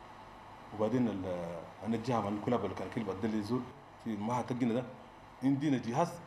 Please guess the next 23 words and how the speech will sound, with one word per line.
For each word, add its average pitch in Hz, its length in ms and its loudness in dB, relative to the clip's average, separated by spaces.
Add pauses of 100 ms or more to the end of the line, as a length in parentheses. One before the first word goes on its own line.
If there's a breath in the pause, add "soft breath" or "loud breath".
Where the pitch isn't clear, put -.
(840)
ممكن 156 460 2
كان 113 280 2
نادي 143 180 6
انت 123 160 4
ما، 123 440 2 (520)
ما 127 120 4
لقيته 120 480 0
الفيروس 110 320 -2
ذاته 120 240 0
كله 104 140 -4 (120)
في 135 60 -2
مكاننا 127 340 4
كان 107 140 -2
جابوه 120 200 2
ده، 117 100 -2 (400)
نلقوا 120 240 0
نتيجة 120 220 -4
حقه. 101 220 -8 (1200)
وده، 117 200 2
يعني، 120 240 4
هسه 120 200 -2
الجريد 107 460 0
ده، 127 120 -6